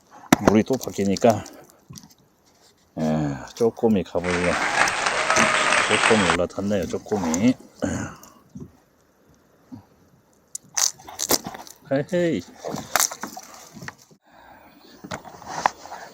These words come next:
그래도 오늘 늦게, 늦게 마리수가 터질련가.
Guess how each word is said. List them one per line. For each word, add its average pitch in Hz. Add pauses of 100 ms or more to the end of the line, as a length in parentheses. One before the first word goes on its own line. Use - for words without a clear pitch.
(180)
그래도 85
오늘 92 (1400)
늦게, - (1120)
늦게 90
마리수가 87
터질련가. 90